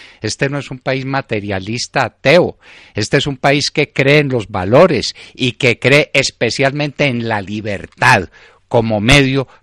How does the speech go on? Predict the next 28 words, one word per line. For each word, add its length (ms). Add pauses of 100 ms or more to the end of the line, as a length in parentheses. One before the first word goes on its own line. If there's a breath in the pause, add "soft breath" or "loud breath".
para 220
que 160
cada 340
persona 460
se 160
realice 640 (180 loud breath)
dentro 500
de 120
un 180
ámbito 400
jurídico 500
que 140
le 120
sea 240
propicio. 600 (240 loud breath)
Nada 520
menos 420
que 220
esa 260
batalla 680
es, 180
procurador. 720 (280 loud breath)
Quiere 280
decir 260
que 100
la 120
estamos 420
empezando, 600